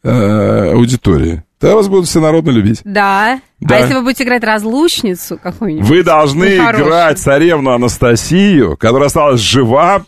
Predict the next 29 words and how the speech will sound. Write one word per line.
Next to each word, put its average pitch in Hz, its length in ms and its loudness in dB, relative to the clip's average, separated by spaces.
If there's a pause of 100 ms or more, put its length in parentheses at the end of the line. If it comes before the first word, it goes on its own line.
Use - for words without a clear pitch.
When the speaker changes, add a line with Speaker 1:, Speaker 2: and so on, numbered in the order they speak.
(140)
Speaker 1:
по 107 100 -2
случайности. 117 580 0
Speaker 2:
И 220 60 -2
мытарствовала. 190 680 -6 (260)
Speaker 1:
И, 170 180 4
и, 147 420 2
и, 139 240 2
и, 135 480 0
и - 20 4
сделалась 156 600 2
коммунисткою, 151 1000 0
Анастасия. 117 760 0 (320)
Нет, 117 240 0
нет, 113 260 0
нет, 104 220 0
нет, 90 200 -2
она 101 280 0
приехала 117 400 2
Speaker 2:
Какой 107 80 2
Speaker 1:
в - 20 2
Россию 104 320 0
Speaker 2:
коммунисткой? 110 240 2
Speaker 1:
тайно. 80 240 -6 (180)
Коммунисткой. 98 500 0 (160)
И 98 100 0
за-, 95 260 0
сделалась 101 300 0
коммунисткою. 101 720 0 (580)
Лётчицей, 147 920 0